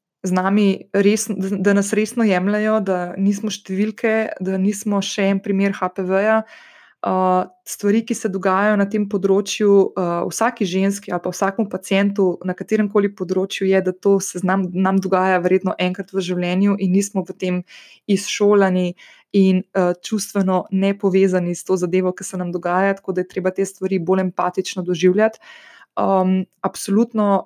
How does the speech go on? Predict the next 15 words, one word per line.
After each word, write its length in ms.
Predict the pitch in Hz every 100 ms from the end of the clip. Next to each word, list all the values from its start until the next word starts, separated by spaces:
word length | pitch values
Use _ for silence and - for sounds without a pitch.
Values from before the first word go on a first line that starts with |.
| -
ne 140 | 190
želim 560 | 180 180 190 220 214 202
tukaj 460 | 214 - 196 190
biti 260 | 185 196 202
pametna, 600 | 180 185 214 226 220 226 -
eh, 300 | - 185 185
še 180 | -
enkrat 340 | 196 202 208 196
nisem 300 | 196 202 226
zdravnica, 800 | 196 202 202 202 202 190 185 -
ehm, 460 | 180 175 170 175 - -
verjetno 640 | 180 196 202 202 208 202 190
imam 300 | 190 185 180
ogromno 500 | - 185 196 208 208
enih 460 | 196 185 190 202